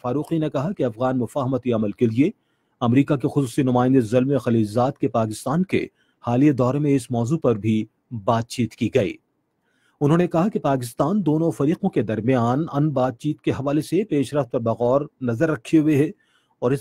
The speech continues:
بات پر یقین رکھتا ہے کہ ایک اچھی پیش رفت ہے کہ طالبان نے مذاکرات کے لیے آمادگی ظاہر کی اور تشدد کے خاتمے پر زور دیا۔ ترکی نے روس پر زور دیا ہے کہ وہ ادلب کے علاقے میں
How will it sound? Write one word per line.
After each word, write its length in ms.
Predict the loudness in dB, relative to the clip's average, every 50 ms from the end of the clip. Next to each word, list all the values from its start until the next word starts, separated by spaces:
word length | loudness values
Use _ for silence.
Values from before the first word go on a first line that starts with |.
| -2 -2
بات 200 | -2 -2 -2 -4
پر 80 | -6
یقین 360 | -4 -6 -4 -2 -2 0 0
رکھتا 260 | -2 -2 -4 -4 -2 -2
ہے 120 | -2 -2
کہ 120 | -2 -2
ایک 180 | -2 -2 -2 -4
اچھی 260 | -6 -6 -6 -6 -2
پیش 280 | 0 0 0 0 0 -2
رفت 200 | -4 -4 -2 0
ہے 160 | 0 0 0
کہ 100 | -2 -4
طالبان 460 | -2 0 0 2 0 0 0 -2 -2
نے 60 | -2
مذاکرات 600 | -2 -2 -2 -2 -2 -2 -2 -2 -2 -2 -2 -2
کے 120 | _ -2 -2
لیے 160 | 0 2 2
آمادگی 420 | 2 2 0 -2 -2 -2 -4 -4
ظاہر 300 | -2 -2 -2 0 0 0
کی 260 | 0 0 2 0 0 0 -2 _ _ _ _ _ _ -2
اور 160 | 0 0 0
تشدد 560 | 0 -2 -4 -2 -2 -4 -4 -2 -4 -4 -4
کے 120 | -4 -6
خاتمے 440 | -6 -4 -4 -6 -6 -4 _ -4 -4
پر 240 | -2 -2 -2 -2 -4 -8 _ _ _ _ -14
زور 340 | -12 -6 -2 -2 0 0 -2
دیا۔ 340 | -2 -2 -2 -2 -2 -2 -6 -12 _ _ _ _ _ _ _ _ _ _ _ _ _ _ _ _ _ _ _ _ _ _ _ _ _ _ _ _ _ _ _ _ _ _ _ _ _ _ _ _ _ _ _ _ _ _ _ _ _ _ _ _ _ _ _ 2
ترکی 280 | 2 4 4 4 4
نے 80 | 4 6
روس 260 | 6 4 4 2 0
پر 100 | -2 -2
زور 240 | 0 2 2 2 2
دیا 200 | 2 0 0 0
ہے 60 | 0
کہ 100 | 0 2
وہ 100 | 2 2
ادلب 260 | 2 2 0 -2 -2
کے 140 | 0 0 0
علاقے 380 | 0 0 0 -2 -2 0 0 0
میں 280 | 2 0 -2 -4 -8